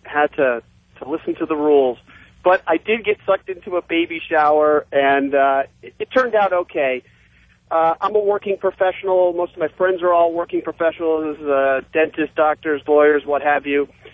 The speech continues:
And, uh, you know, all of the wives are working professionals. It was quite the big deal for these, for the baby shower, 'cause we all hit the, kind of the power age to have kids, if you will. And, uh,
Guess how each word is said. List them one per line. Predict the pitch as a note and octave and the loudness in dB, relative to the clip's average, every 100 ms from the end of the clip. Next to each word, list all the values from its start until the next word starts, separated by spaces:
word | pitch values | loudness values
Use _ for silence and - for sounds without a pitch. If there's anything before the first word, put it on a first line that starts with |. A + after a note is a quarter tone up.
| _ _ | _ _
And, | - D#3 D#3 D3+ D#3 | 0 4 4 2 2
uh, | D3+ D3 D3 D3 C3 | 4 4 4 2 -2
you | G2+ - - _ - - G3+ | -8 -20 -20 _ -20 -8 0
know, | D#3+ | 0
all | G#3 F3+ F#3 | 2 2 2
of | E3+ | 0
the | F3 | -4
wives | D#3 D#3+ D#3+ D#3+ D3 - _ - - | 0 2 2 0 -8 -20 _ -20 -2
are | D3+ | 0
working | D#3 - D#3 | 0 -4 -8
professionals. | D#3 D#3 D3 D#3+ - | -6 -4 -2 -2 -4
It | C#3+ | -8
was | D3 | -6
quite | - E3 D#3+ | -4 -4 -6
the | |
big | - D3+ - | -10 -12 -8
deal | C#3+ D3+ C3+ | -2 0 -2
for | D3 C3+ | -6 -8
these, | C3+ C3 - _ _ - | -10 -12 -18 _ _ -10
for | C#3 | -8
the | - | -2
baby | C#3+ C3+ - | -2 -2 -6
shower, | C#3 C3 | -2 -2
'cause | C3+ | -4
we | C#3 | -2
all | D3 D3+ | 2 2
hit | D3 D#3+ - | 2 -4 -2
the, | C3+ - _ _ - | -6 -6 _ _ -6
kind | D3 | -4
of | |
the | C3+ | -6
power | - D3+ D#3 D3 | -4 2 4 4
age | D3 C#3+ - | 2 -2 -4
to | |
have | C3+ C3 | -2 -2
kids, | - D#3 D3 | -2 -4 -2
if | C#3+ C#3 | -4 -4
you | C3 | 2
will. | C3+ C#3 C#3 | 4 4 4
And, | C3 C3+ C#3 | 0 0 0
uh, | C3+ | 0